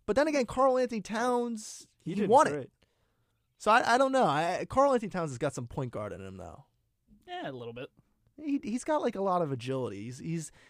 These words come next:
Speaker 1: he's, like, quick up the floor.
Speaker 3: Kristaps is ten to one to win it.
Speaker 1: Wow.
Speaker 3: Yeah.
Speaker 2: Wow,
Speaker 3: All,
Speaker 2: that's,
Speaker 3: all of the big,
Speaker 2: that's a
Speaker 3: none
Speaker 2: little
Speaker 3: of the
Speaker 2: high.
Speaker 3: big men are, are in the top part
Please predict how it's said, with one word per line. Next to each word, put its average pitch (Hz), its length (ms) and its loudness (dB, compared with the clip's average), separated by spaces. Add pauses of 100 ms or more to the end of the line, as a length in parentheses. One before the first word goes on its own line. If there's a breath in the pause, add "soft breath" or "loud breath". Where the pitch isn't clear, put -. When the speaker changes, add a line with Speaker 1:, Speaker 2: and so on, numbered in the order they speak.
Speaker 1:
he's, 196 220 -6
like, 196 180 -2
quick - 260 -2
up 135 140 -6
the 120 80 -16
floor. - 480 -12
Speaker 3:
Kristaps 160 460 -4
is 127 100 -8
ten 139 240 -6
to 123 80 -4
one 117 240 -4
to 110 80 -6
win 113 140 -8
it. 101 100 -14 (240)
Speaker 1:
Wow. 143 320 -6 (140)
Speaker 3:
Yeah. 113 220 -10
Speaker 2:
Wow, 135 260 -2
Speaker 3:
All, 117 80 -8
Speaker 2:
that's, 147 140 2 (100)
Speaker 3:
all 196 200 8
of 185 100 2
the 175 80 2
big, 147 140 6
Speaker 2:
that's 180 140 2
a 180 60 0
Speaker 3:
none 208 160 6
Speaker 2:
little 233 100 4
Speaker 3:
of 185 40 -2
the 196 60 4
Speaker 2:
high. 151 40 -6
Speaker 3:
big 170 180 2
men 151 220 2
are, 135 240 0 (560)
are 135 220 2
in 151 240 0
the 131 100 0
top 131 300 -4
part 135 160 8